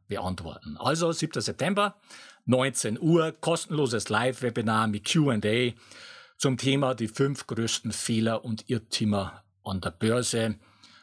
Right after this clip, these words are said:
und wie du das Marktrisiko gegenüber E T Fs um sechzig Prozent reduzierst und die Rendite verdoppelst, um deine finanziellen Ziele sicherer und schneller zu erreichen. Melde dich gleich an.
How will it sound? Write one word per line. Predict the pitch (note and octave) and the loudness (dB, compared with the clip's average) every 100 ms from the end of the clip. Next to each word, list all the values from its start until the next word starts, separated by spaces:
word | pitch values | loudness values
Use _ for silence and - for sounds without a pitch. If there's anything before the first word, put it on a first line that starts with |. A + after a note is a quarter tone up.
| _ _ _ | _ _ _
und | C#3 C#3+ B2 | 2 2 0
wie | A#2 | -2
du | A2 | -2
das | G#2 F#2+ - | -2 -2 -2
Marktrisiko | G2 - - G2+ G#2+ - G#2+ | -4 -4 -8 -6 -6 -4 -6
gegenüber | F#2+ G2 G#2+ G#2 G2+ | -6 -6 -4 -4 -4
E | G#2+ | -6
T | - A2 | -8 -4
Fs | G#2 G#2 - | -2 0 -2
um | - A#2+ | 0 0
sechzig | A#2+ A2 - | 2 0 -4
Prozent | - G2+ F#2+ - | -6 -6 -6 -4
reduzierst | F2+ F2 - D#3+ D#3+ - | -6 -4 0 2 2 0
und | A2+ | -6
die | G#2+ | -6
Rendite | F#2 F#2+ G#2+ G2+ | -6 -8 -8 -8
verdoppelst, | - - G2 - E2 - - - - - - | -8 -8 -6 -6 -6 -8 -14 -20 -20 -20 -4
um | - | 0
deine | A2+ G2 F#2 | 0 0 -4
finanziellen | G2 F2 E2 E2 D#2 | -6 -6 -6 -6 -6
Ziele | - - G#2+ E2+ | -6 -6 -4 -2
sicherer | - A#2+ - A2+ | -2 -2 -6 -8
und | F2 | -6
schneller | - D2+ D2+ - | -8 -8 -10 -8
zu | - | -8
erreichen. | D#2 G2+ C3+ C3 A#2+ | -4 -2 0 2 2
Melde | G2+ F#2+ | 2 -2
dich | G#2 - | -6 -6
gleich | F2 E2+ - | -8 -6 -4
an. | A#2 A#2+ | 0 0